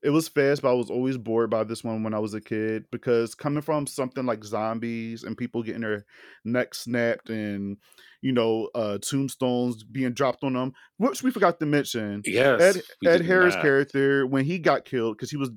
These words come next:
Speaker 1: dancing and stuff and having a good time, he went out for, like, a cigarette or something, and he went out to the grave, and he falls or something like that. And fucking Nathan Zombie come out, and he got these, like, fucking telekinetic powers,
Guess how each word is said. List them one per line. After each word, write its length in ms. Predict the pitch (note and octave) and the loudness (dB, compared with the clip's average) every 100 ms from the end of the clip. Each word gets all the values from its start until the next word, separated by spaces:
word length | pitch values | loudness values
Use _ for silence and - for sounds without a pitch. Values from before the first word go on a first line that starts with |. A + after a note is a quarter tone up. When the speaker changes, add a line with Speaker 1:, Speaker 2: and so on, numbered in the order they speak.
| A#2 | -6
Speaker 1:
dancing 400 | C3 B2+ - C3 | -4 -4 -4 -4
and 80 | B2 | -2
stuff 200 | B2+ A2+ | -4 -4
and 80 | |
having 200 | B2+ B2 | -4 -2
a 40 | A#2 | -2
good 200 | A#2 A2+ | -2 -2
time, 160 | B2+ A2+ | -4 -4
he 80 | A#2+ | -4
went 140 | B2 | -4
out 140 | A#2 | -4
for, 80 | B2+ | -2
like, 160 | A#2+ A2 | -4 -4
a 40 | |
cigarette 440 | - C3 A#2+ A#2+ A#2 | -6 -4 -2 0 0
or 80 | |
something, 520 | A2+ B2+ A#2+ B2+ A#2+ A#2+ - - - - | -2 -4 -6 -4 -6 -6 -14 -20 -14 -4
and 280 | C3 B2+ | -2 -2
he 80 | C#3 | -2
went 160 | C3+ C3 | 0 0
out 100 | A#2+ | -2
to 100 | - | -4
the 80 | A#2+ | -8
grave, 600 | A2+ B2 A#2+ A#2 A#2+ A#2 _ _ _ _ - | -4 -2 -2 -2 -6 -10 _ _ _ _ -6
and 600 | C3+ B2+ B2 A#2+ A#2 A2 _ - | -2 0 0 -2 -4 -6 _ -16
he 160 | B2+ | -10
falls 380 | D3 - C3+ C3 | -6 2 2 2
or 60 | G#2+ | -2
something 360 | - F3 C3+ | -4 -4 -2
like 220 | A#2 G#2+ - | -2 -4 -2
that. 260 | G#2+ G2+ - _ _ _ - | -2 -2 -4 _ _ _ -6
And 460 | C#3+ C3 B2+ A#2+ G2+ | -2 0 0 -2 0
fucking 340 | D3+ D3 C3+ | 0 0 0
Nathan 460 | C#3 D3 - C3+ B2 | 0 0 -2 -4 0
Zombie 500 | C#3 C#3+ C#3+ C3+ B2 | 2 2 2 0 -2
come 280 | - C3 | -2 -2
out, 320 | A#2+ A#2 A#2 A2+ | 2 2 2 0
and 180 | B2 | -4
he 100 | A#2+ | -4
got 220 | D3+ C#3+ - | 0 0 -2
these, 180 | B2+ | -10
like, 220 | A#2+ G#2+ - | -6 -6 -6
fucking 360 | - B2+ - A#2 | -2 -2 -2 -6
telekinetic 680 | - C#3+ B2+ C3 B2+ B2 - | -2 -2 0 0 0 0 -2
powers, 720 | C3+ C3+ B2 A#2+ A#2 A2+ A#2 | 2 4 4 2 0 -2 -8